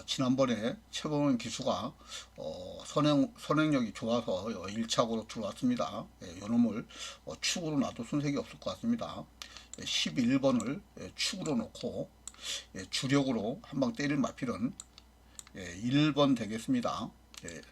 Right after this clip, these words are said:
십일 번 놓고 주력으로 일 번, 어, 한방 때리시기 바랍니다. <clears throat> 예, 부산 삼경주 갑니다. 천삼백 미터 국산,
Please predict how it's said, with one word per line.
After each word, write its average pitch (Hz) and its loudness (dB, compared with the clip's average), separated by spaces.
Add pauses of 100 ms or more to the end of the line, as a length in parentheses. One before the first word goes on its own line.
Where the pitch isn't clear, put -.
(380)
십일 160 0
번 135 4
놓고 101 -6
주력으로 117 -4
일 123 2
번, 117 -2 (160)
어, 87 -14
한방 113 -2
때리시기 123 -4
바랍니다. 104 -4 (2250)
<clears throat> - -14
예, 98 -6
부산 143 8
삼경주 175 0
갑니다. 113 4 (520)
천삼백 156 2
미터 139 0
국산, 117 2